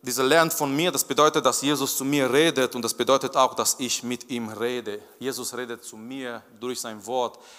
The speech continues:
und ich rede zu Jesus durch Gebet. Nummer drei, und das ist richtig auch schön für jede Einzelne, Gott ruft dich zum Gemeinschaft.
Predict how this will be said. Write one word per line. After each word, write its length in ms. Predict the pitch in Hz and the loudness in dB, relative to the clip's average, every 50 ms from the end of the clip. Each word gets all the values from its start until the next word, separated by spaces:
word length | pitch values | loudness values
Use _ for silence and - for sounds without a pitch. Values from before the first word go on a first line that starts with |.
| - _ - | -20 _ -14
und 100 | 117 127 | -12 -10
ich 180 | 120 - 131 | -10 -8 -8
rede 240 | 123 123 110 113 107 | -8 -8 -8 -10 -10
zu 160 | 110 - - | -10 -12 -12
Jesus 680 | 107 104 117 123 127 123 104 98 107 98 - - - - - | -10 -8 -6 -6 -6 -6 -6 -8 -6 -6 -8 -8 -8 -14 -14
durch 300 | 95 - 110 104 - - | -10 -8 -8 -8 -10 -12
Gebet. 460 | - 95 92 113 107 98 90 - - - - - - - - - - - _ _ | -14 -8 -6 -6 -6 -4 -6 -10 -16 -20 -20 -20 -20 -20 -20 -20 -20 -20 _ _
Nummer 180 | 143 160 170 147 | -4 -2 -2 -2
drei, 320 | 113 135 135 143 139 123 | 0 2 4 6 6 4
und 60 | 110 | 4
das 160 | 107 117 - | 0 -2 -2
ist 120 | 120 110 123 | -2 -2 -2
richtig 300 | 131 120 - 120 113 - | -2 -4 -6 -6 -2 0
auch 220 | 120 117 113 - | 0 0 0 -2
schön 340 | - - - 131 123 120 117 | -4 -6 -4 -2 -2 -2 -4
für 140 | - - 113 | -6 -8 -6
jede 240 | 117 123 117 120 117 | -4 -4 -2 -2 -2
Einzelne, 440 | 113 120 120 117 - 123 117 117 | -2 -2 -2 -2 -4 -2 -6 -8
Gott 340 | 107 - 117 113 117 117 - - 123 | -6 -2 0 0 0 -2 -4 -8 -6
ruft 400 | 117 127 120 - - - - - | -6 -4 -4 -6 -10 -14 -10 -6
dich 280 | 120 113 110 - - - | -6 -6 -6 -8 -6 -8
zum 240 | - - 110 104 98 | -8 -8 -8 -10 -12
Gemeinschaft. 720 | 104 98 98 95 95 95 92 - - 90 - - - - | -12 -10 -10 -10 -10 -10 -12 -12 -14 -14 -16 -20 -20 -20